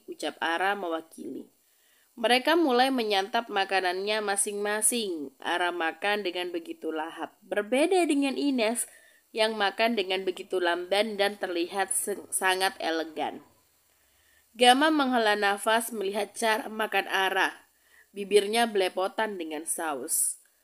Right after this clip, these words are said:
"Pelankan makanmu, gadis nakal. Tidak ada yang akan mengambil makananmu," ucap Gama sambil mengusap bibir Ara dengan menggunakan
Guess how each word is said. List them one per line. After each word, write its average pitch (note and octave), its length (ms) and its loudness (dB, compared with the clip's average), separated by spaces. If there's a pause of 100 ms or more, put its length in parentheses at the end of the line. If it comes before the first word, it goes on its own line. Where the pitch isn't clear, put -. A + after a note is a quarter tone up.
(320)
"Pelankan F#3+ 560 -2
makanmu, F#3+ 580 -4
gadis E3+ 400 -4
nakal. F3 800 -4
Tidak F3+ 240 -2
ada F3 240 -2 (160)
yang D#3+ 100 -6
akan F3 300 -6
mengambil F3 420 -4
makananmu," G3 960 -4
ucap D#3 380 -12
Gama E3+ 480 -4 (320)
sambil A#3+ 480 2
mengusap G#3+ 560 0
bibir G3+ 240 -2
Ara F#3+ 400 0
dengan F#3+ 480 -4
menggunakan E3 560 -4